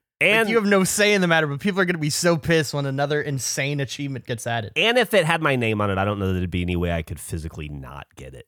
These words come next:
Speaker 2: you know?
Speaker 1: Yeah.
Speaker 2: It just feels like a, it feels like a
Speaker 1: For sure.
Speaker 2: requirement. Um, another thing is, you know those Allen and Ginter baseball cards that we open up sometimes that they have, like, that's where the egg was. Remember the egg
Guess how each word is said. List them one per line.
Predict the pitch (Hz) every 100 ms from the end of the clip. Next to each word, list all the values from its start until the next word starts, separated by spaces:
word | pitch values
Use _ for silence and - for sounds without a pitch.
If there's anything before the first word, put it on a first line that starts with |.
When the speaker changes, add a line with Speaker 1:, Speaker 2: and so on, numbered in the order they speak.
| _
Speaker 2:
you | 82
know? | 73 76 76 80 _ _ _ _ _ _
Speaker 1:
Yeah. | 156 147 120 101
Speaker 2:
It | 92
just | -
feels | 135 107
like | 95 -
a, | 76 69
it | 92
feels | 110 87
like | 87
a | 73
Speaker 1:
For |
sure. | 80
Speaker 2:
requirement. | 139 - 87 78 73 64 _ _ _ _ -
Um, | 104 104 101
another | 123 151 196
thing | 190 151 139
is, | 120 117
you | 120 151
know | 247
those | 254 165
Allen | 120 127 147 131
and | 113
Ginter | 107 113 123 107
baseball | 95 95 110
cards | 101 107 104 104 -
that | 95
we | 107
open | 104 110
up | 104
sometimes | 107 104 104 101
that | 92 92
they | 98
have, | 101
like, | 95 92 90 - _ _ -
that's | 185
where | 247
the | 202 143
egg | 156
was. | 156 180 190 156
Remember | 165 160
the | 139
egg | 117 123 139